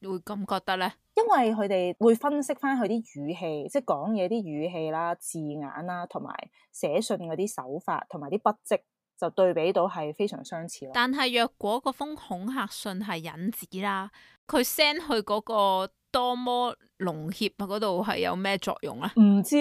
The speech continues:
Speaker 2: 啊，呢個就真係。所以多摩農協嗰個又唔關銀行事㗎嘛，即係其實會唔會係另一單嘢嚟嘅呢？即係純粹只係，即係可能呢個集團係做咗幾單嘢，或者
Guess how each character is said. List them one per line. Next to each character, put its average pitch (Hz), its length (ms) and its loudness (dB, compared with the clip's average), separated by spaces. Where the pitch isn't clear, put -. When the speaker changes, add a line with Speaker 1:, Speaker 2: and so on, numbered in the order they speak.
Speaker 2:
啊， 190 120 10
呢 214 100 6
個 196 120 6
就 151 160 0
真 170 140 -4
係。 160 300 -10
所 403 140 -2
以 539 160 8
多 466 100 6
摩 415 220 8
農 156 160 -4
協 247 160 0
嗰 302 140 4
個 311 100 8
又 214 140 4
唔 143 180 -8
關 277 200 4
銀 147 280 -2
行 139 220 -6
事 - 160 -10
㗎 156 180 -4
嘛， 151 300 -8
即 349 80 4
係 392 160 6
其 214 60 0
實 165 140 -4
會 185 180 2
唔 170 60 -6
會 175 80 -2
係 160 320 -2
另 196 260 6
一 190 40 2
單 226 280 2
嘢 135 240 -2
嚟 127 120 -8
嘅 131 140 -10
呢？ 147 320 -6
即 - 80 2
係 262 100 4
純 156 140 -4
粹 160 220 -4
只 - 100 -8
係， 165 460 -4
即 - 80 -6
係 294 60 -2
可 277 80 2
能 269 80 4
呢 208 140 2
個 240 80 2
集 - 60 -10
團 151 460 -6
係 156 200 -8
做 151 140 -6
咗 180 180 2
幾 160 140 -2
單 185 240 0
嘢， 139 280 -4
或 139 100 -2
者 147 120 -6